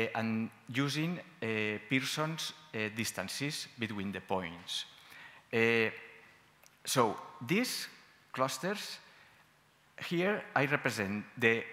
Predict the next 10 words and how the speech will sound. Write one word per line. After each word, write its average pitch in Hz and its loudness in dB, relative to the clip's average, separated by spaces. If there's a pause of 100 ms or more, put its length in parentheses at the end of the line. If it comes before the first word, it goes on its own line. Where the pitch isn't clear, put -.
(160)
freezing 170 0 (1300)
during 165 4
the, 123 4 (580)
uh, 110 2
C 151 2
S 190 0 (340)
number 139 4 (120)
ten 180 4 (1080)
in 113 4
the 107 4